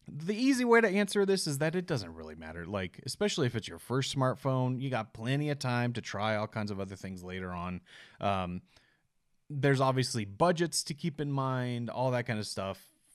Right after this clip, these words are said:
That is its own question. But in terms of just, should you enter the Apple ecosystem, what do you think? Do you think entering the Apple ecosystem is a good idea?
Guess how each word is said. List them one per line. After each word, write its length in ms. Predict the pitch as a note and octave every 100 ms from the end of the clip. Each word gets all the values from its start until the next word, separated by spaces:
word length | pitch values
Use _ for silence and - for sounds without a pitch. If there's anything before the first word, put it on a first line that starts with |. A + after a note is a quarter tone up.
| _ _ -
That 460 | A#2+ A2+ C3+ C#3+
is 180 | B2+ A2
its 160 | G#2+ -
own 220 | A#2 B2
question. 340 | C#3 C#3+ D#3+
But 140 | C3 A#2+
in 100 | C3
terms 260 | - A#3+
of 100 | A#3
just, 280 | D3+ C3 - - -
should 340 | - - F3 E3+
you 140 | E3
enter 340 | C3+ C#3 D3+ C#3+
the 160 | B2
Apple 300 | A2 A#2 G#2 A2
ecosystem, 920 | B2 D3+ C#3 D#3 - D3+ D3 C#3+ A2+
what 220 | A#2 D#3
do 60 | C#3
you 100 | A#2+
think? 260 | - E2+ F#2+
Do 80 |
you 100 | G#2+
think 500 | A#2+ - D#3 E3 - _ - _ _ - C#3
entering 360 | D3 E3+ D#3+
the 100 | C#3
Apple 240 | B2 B2 A2
ecosystem 520 | G#2+ G2+ G2 G2+ F#2
is 100 | F2
a 20 |
good 140 | E2
idea? 360 | E2 D#2+ -